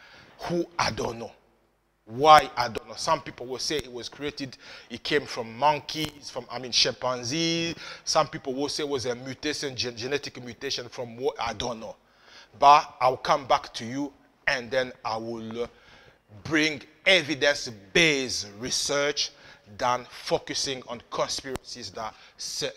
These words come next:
that, that, that are circulating on the net, in the social network. God bless you. Thank you very much for your comment, and I'll come back to you. Alors,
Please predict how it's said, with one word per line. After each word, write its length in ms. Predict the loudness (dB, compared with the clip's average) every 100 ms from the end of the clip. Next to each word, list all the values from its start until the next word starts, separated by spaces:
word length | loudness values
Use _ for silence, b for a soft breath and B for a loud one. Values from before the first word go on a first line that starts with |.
| -8
that, 220 | -6 -6
that, 100 | -10
that 80 | -10
are 40 |
circulating 680 | -6 -6 -8 -6 -6 -6 -12
on 80 | -14
the 80 | -12
net, 200 | -12 -12 -16
in 100 | -14
the 60 | -12
social 300 | -10 -10 -12
network. 400 | -14 -14 -14 -16 _ b b b b 2
God 160 | 2
bless 340 | 2 -2 -2 -4
you. 180 | -8 -4
Thank 240 | 0 0
you 60 | 2
very 120 | -2
much 140 | -2 -6
for 80 |
your 80 | -10
comment, 340 | -8 -8 -8 -10
and 120 | -10
I'll 80 | -8
come 220 | -10 -8
back 220 | -12 -12
to 80 | -18
you. 80 | -20 _ B B B
Alors, 180 | 2 2